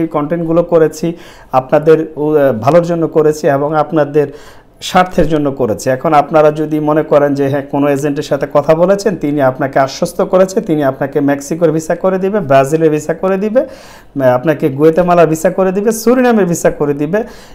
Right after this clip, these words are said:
ইকুয়েডরের ভিসা করে দিবে, পেরুর ভিসা করে দিবে, প্যারাগুয়ের ভিসা করে দিবে, উরুগুয়ের ভিসা করে দিবে, আর্জেন্টিনার ভিসা করে দিবে, কিউবার ভিসা করে দিবে, তাহলে আপনাকে মনে করতে হবে যে এটি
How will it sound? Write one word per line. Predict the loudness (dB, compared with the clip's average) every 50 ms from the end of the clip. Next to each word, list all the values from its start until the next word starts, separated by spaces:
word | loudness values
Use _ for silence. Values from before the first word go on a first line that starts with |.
| -6 2
ইকুয়েডরের | 2 2 4 4 4 4 6 4 4 4
ভিসা | 2 2 2 2 0
করে | 2 4 2 2 4
দিবে, | 2 2 0 0
পেরুর | 2 4 4 4 6 4 2 2
ভিসা | 0 -2 0 0 0
করে | 2 2 2 2 2
দিবে, | 0 0 2 4 2 2
প্যারাগুয়ের | 4 4 4 6 6 6 6 4 2 4
ভিসা | 2 0 2 0 0
করে | 2 2 2 2 2
দিবে, | 0 2 0 0 0
উরুগুয়ের | 2 0 0 0 2 2 2 2 2
ভিসা | 0 0 -2 -2 -4
করে | 0 2 2 2 2
দিবে, | 2 0 0 2 2
আর্জেন্টিনার | 4 4 2 2 2 0 -2 -2 -2 0 0 0
ভিসা | 0 -2 -2 -2 -2
করে | 0 2 0 2
দিবে, | 2 0 -2 -2
কিউবার | -4 -2 -2 2 4 6 6 6
ভিসা | 4 4 0 0 -2
করে | 0 2 2 2 2
দিবে, | 0 -2 -6 -2
তাহলে | 2 2 4 6 6 4 6
আপনাকে | 4 4 4 4 0 0 0 2
মনে | 0 2 0 0 2
করতে | 0 -2 -2 2 2
হবে | 2 4 4 2
যে | 0 0 -2
এটি | 0 0 -2